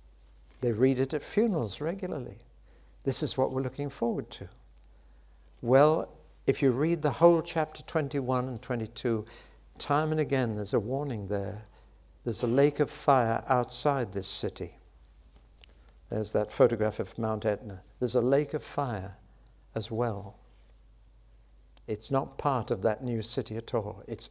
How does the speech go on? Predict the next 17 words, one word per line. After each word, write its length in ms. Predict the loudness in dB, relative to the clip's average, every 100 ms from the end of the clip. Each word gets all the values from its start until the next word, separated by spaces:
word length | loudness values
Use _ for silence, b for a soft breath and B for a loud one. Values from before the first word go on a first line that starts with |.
| -4
outside. 800 | -4 -2 0 2 0 -2 -10 -14 -20 b b b b b b
It's 120 | -8
for 140 | -4
the 120 | -2 2
dogs, 540 | 2 2 -4 -10 -10
it 120 | -4
says. 500 | -4 -4 -6 -10 -14 -16 -20 -20 B B B B
And 140 | -6
here 260 | 0 2 2
is 160 | 2 0
the 80 |
final 420 | 2 2 2 0 0
warning 500 | 0 0 0 -2 -4
in, 280 | -6 -8 -12 b b b -4
uh, 240 | -2 -2 -4
chapter 300 | -4 -6 -6
twenty-one. 760 | -6 -4 -2 -2 0 -2 -2